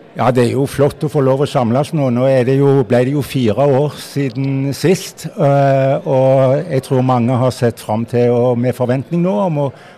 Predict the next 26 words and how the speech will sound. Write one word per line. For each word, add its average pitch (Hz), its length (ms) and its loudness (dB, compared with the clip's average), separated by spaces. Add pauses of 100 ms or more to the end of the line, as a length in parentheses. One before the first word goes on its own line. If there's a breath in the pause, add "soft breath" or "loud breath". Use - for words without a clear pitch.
komme 123 300 0
sammen 117 320 0
igjen. 113 280 0
Og 104 80 -4
det 104 100 -2
er 117 40 -4
jo 143 60 -4
flott - 340 -4
å 139 100 -6
se 117 360 -6 (640 loud breath)
unge 165 560 0
og 165 120 0
gamle, 160 640 0
barn 147 300 0
og 160 80 -4
voksne 151 540 -4
samlet, 156 600 -4
og 143 420 -2 (340 loud breath)
vi 123 80 -2
hadde 123 240 0
en 127 100 -2
veldig 113 420 -2
fin 110 280 -4
oppstart 101 420 -4
i 107 60 -2
går. 90 200 -2